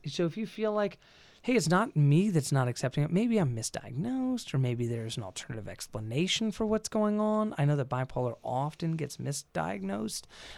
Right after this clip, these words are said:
I don't wanna say that, you know, too, too, um, blanketed, but, um,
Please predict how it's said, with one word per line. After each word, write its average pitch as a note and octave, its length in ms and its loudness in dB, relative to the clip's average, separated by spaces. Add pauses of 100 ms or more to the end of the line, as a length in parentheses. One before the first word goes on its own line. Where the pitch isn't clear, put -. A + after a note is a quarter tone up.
I F#3 60 4
don't F#3 100 6
wanna D#3+ 160 4
say E3+ 240 0
that, C#3+ 300 2
you E3 120 0
know, C3 240 0
too, F3+ 460 0
too, D#3+ 320 0 (300)
um, B2 320 -2 (1300)
blanketed, B2+ 960 -4
but, C#3 300 -2
um, C#3 360 0